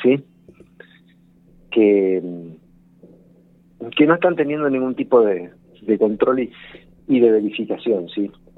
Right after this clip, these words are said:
Em, yo creo que vamos a ver este tipo de corridas, ¿sí? Vamos a ver este tipo de corridas de acá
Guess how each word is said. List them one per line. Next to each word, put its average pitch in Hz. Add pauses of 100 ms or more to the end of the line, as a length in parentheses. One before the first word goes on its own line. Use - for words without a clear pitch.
(920)
Em, 104 (260)
yo 233
creo 220
que 156
vamos 165
a 143
ver 156
este 107
tipo 110
de 101
corridas, 104 (520)
¿sí? 131 (460)
Vamos 117
a 127
ver 123
este 117
tipo 123
de 113
corridas 117
de 110
acá 117